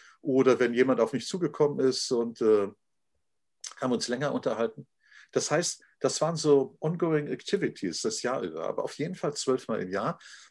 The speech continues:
Und dann waren, dann war das, was empfohlen wird, äh, das jährliche Mitarbeiterbewertungsgespräch, war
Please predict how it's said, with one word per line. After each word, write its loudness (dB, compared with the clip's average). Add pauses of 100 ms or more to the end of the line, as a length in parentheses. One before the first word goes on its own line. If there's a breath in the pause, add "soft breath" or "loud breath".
(100)
Und -4
dann 2
waren, -4 (480)
dann -2
war 0
das, 0
was -2
empfohlen -2
wird, 0 (1000)
äh, 2
das 2
jährliche 2
Mitarbeiterbewertungsgespräch, -2
war -6